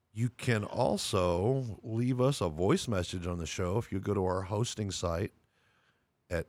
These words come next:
Anchor Podcasts. Uh, there's a thing where you can just kinda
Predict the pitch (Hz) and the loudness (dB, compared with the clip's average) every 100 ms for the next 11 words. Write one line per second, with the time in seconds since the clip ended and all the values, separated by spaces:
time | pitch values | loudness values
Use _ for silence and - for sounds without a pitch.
0 | - 95 131 - 90 110 123 _ _ _ | -2 0 0 0 0 0 -4 _ _ _
1 | - 82 80 85 95 135 - - _ _ | -6 -4 -4 -4 -4 -6 -12 -20 _ _
2 | _ _ _ _ - 82 82 - 80 82 | _ _ _ _ -10 -6 -4 -4 -6 -6
3 | 87 80 - 82 82 80 82 73 85 85 | -6 -6 -6 -8 -6 -6 -6 -8 -8 -6
4 | - - 50 | -6 -6 -10